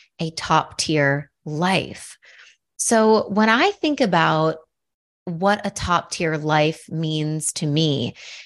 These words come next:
and when we know that top tier means of the highest level or quality,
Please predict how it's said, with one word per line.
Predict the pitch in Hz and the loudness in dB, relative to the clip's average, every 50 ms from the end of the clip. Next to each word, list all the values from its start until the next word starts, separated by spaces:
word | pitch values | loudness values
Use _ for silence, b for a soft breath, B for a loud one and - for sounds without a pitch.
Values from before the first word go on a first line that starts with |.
| B B | B B
and | - 175 180 180 | 0 2 2 4
when | 180 175 175 175 175 | 4 4 4 2 2
we | 170 170 170 | 2 2 2
know | 170 175 175 180 190 190 | 4 4 4 4 4 4
that | 180 170 - - | 2 0 -2 -2
top | - 165 160 151 - - | 0 0 0 -2 -2 -4
tier | - 175 165 160 165 | -6 -4 -2 -2 -2
means | 160 160 156 151 151 151 151 143 - | -2 -2 -4 -4 -4 -4 -6 -6 -2
of | - 156 156 156 | -2 -2 0 0
the | 160 | -4
highest | 139 - - 147 151 147 143 - | -4 -2 -2 -2 -2 -2 -2 -2
level | 160 147 139 147 - - | -2 0 0 0 0 -2
or | 143 143 | -2 -4
quality, | - - - 175 170 180 180 175 160 151 135 131 147 | -6 -2 2 4 4 6 4 4 2 2 -2 -2 -6